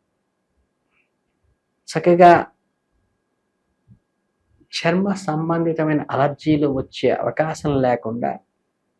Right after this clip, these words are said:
శుభ్రత పాటించండి. ఈ చిన్న చిన్న ప్రమాదాలు జరిగే ఆస్కారం కూడా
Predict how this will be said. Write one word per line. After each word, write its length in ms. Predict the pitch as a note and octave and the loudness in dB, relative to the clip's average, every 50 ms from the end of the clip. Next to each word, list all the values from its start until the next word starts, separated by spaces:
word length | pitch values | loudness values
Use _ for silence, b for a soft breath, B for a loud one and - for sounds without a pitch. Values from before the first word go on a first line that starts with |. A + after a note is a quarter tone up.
| _ _ _ _ _ _ _ _ _ _ _ _ _ _ _ - | _ _ _ _ _ _ _ _ _ _ _ _ _ _ _ -18
శుభ్రత 640 | - - - - D#3+ C#3+ - - - - G3 G3 G3 | -14 -8 -4 -4 -4 -4 -4 -2 6 6 6 8 6
పాటించండి. 760 | F#3+ - D3 C3 B2 - C3 A2+ G#2 G2+ - - - - - - _ _ _ _ _ _ _ _ _ _ _ _ _ _ _ _ _ _ _ _ _ _ _ _ _ _ _ _ _ _ _ _ _ _ _ - | 4 4 4 2 2 0 -2 -8 -8 -8 -10 -12 -14 -14 -16 -18 _ _ _ _ _ _ _ _ _ _ _ _ _ _ _ _ _ _ _ _ _ _ _ _ _ _ _ _ _ _ _ _ _ _ _ -4
ఈ 80 | C#3 C3 - - - | -4 -4 -4 -6 -12
చిన్న 380 | - - F#3+ G3 A#3 D4 D#4+ D#4 | 0 2 2 2 4 2 0 -2
చిన్న 340 | A3+ - - G#3 G#3 G#3 G3 | -4 -2 0 2 2 2 2
ప్రమాదాలు 760 | F3+ - - C#3 C3 C#3 D3 D#3 D#3+ D#3+ D#3 D#3+ D3+ D3+ D3 C#3 | 0 -2 -2 -2 0 2 2 2 2 2 4 6 6 4 4 2
జరిగే 320 | C3+ C#3 B2+ C3 B2+ C3 | 0 0 -2 0 -2 -2
ఆస్కారం 600 | A#2+ - A#2 - - - - C3 C3 C3 C3+ C3 C3 | -4 -4 -6 -8 -10 -6 -2 0 2 2 2 0 -2
కూడా 320 | B2+ - B2 A#2+ A#2+ A#2+ | -4 -4 -4 -2 -2 -2